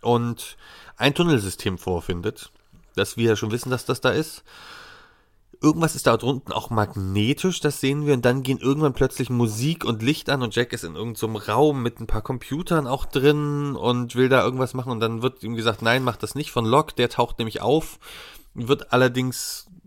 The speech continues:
von einem, mit einer Waffe bedroht. Jack zieht auch seine Waffe und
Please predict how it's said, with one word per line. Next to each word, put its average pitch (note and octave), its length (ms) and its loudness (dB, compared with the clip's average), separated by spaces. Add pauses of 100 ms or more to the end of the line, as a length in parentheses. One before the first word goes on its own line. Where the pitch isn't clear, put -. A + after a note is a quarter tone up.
von A#2+ 240 0
einem, B2 220 2
mit C3+ 120 -2
einer C3+ 220 2
Waffe D3+ 220 2
bedroht. G#2+ 520 0
Jack A#2+ 240 0
zieht - 240 -2
auch E3 220 0
seine D3 260 0
Waffe C#3+ 300 -2
und A#2+ 260 -4